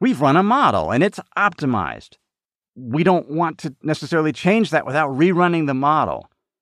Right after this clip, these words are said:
So I've seen clients become heavily invested in that target mix and reluctant to make any changes. The final approach is an adaptive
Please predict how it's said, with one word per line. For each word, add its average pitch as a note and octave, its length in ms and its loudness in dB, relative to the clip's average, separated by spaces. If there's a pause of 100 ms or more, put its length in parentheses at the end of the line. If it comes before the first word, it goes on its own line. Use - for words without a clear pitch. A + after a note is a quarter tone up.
(520)
So C#3 200 0
I've B2+ 120 0
seen C3 480 0 (300)
clients D#3+ 500 2
become A2+ 400 -4
heavily D#3 460 0
invested A#2+ 420 0
in A2 120 0
that G#2 240 -4
target A#2 480 0 (120)
mix - 540 -4 (300)
and A2 120 0
reluctant A2+ 460 2
to G#2+ 60 -2
make F#2+ 240 -2
any F2 160 -2
changes. - 520 -14 (1400)
The G#3+ 80 -2
final F4 300 0
approach D3 540 0 (100)
is C#3+ 640 2 (280)
an D3 140 2
adaptive D#3 640 0